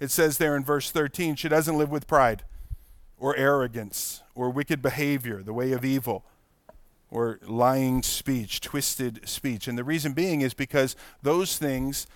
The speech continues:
are the exact opposite of what wisdom is. And so they're not gonna be found in the way of wisdom or by those who possess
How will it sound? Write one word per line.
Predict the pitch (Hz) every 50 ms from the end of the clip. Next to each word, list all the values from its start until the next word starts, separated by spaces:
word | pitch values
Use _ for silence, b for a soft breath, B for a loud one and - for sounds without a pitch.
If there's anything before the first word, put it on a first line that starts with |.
| b b b
are | - 135
the | 131 131 139 139 135
exact | 135 127 - 151 143 139 143 - -
opposite | 156 147 160 175 - 151 131 - - 135 123 120 -
of | 120 123 127
what | 135 135 135 131
wisdom | 143 170 175 160 - - 156 131 120
is. | 113 101 92 - - - - _ _ _ _ _ _ _ _ _ _ _ _ -
And | 120 127 123
so | - - 131 120 120 143 131
they're | 139 139 135
not | 131 131 -
gonna | 151 139 127
be | 127 139 123
found | - - 170 170 190 208 202 196 156
in | 156 135 131
the | 131
way | 123 123 123 120 120
of | 120 113 110
wisdom | 113 113 107 101 - - 120 117 123 131 b b b b b b
or | - 139 135
by | 131 139 131 131
those | 123 127 123 127 131 123 -
who | - 135 123 117
possess | - 147 135 - 180 185 175 147 - - -